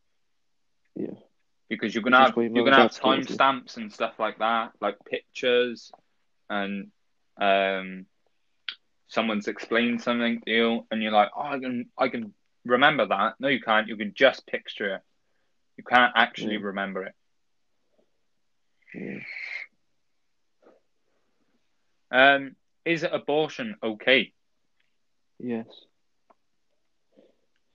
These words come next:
Speaker 1: Because
Speaker 2: <laughs>
Speaker 1: Oh, I seen a video on,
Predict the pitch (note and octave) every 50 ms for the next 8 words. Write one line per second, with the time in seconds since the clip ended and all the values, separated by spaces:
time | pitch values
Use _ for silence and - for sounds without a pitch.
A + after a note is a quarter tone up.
0 | _ _ _ _ _ - - A#2+ A#2+ A#2 A#2 A#2 A#2 A#2 - _ _ _ _ -
1 | - - - - B2 A#2+ A#2 A#2 A2+ A2+ A2+ A2+ G#2+ G#2 - - - - - C#3+
2 | - - A3+ G#3+ - - A3 A3 - - - - - - - - _ _ _ _
3 | _ _ _ _ _ _ _ _ _ _ _ _ _ _ _ _ _ _ _ _
4 | _ _ _ _ - - - C#3 C#3 C3 - - - _ _ _ _ _ - -
5 | F#3+ - - B3 A3+ G#3 F#3+ F3 A3 G#3+ G#3+ - - G3+ F#3 E3 C3+ B2 G#2+ -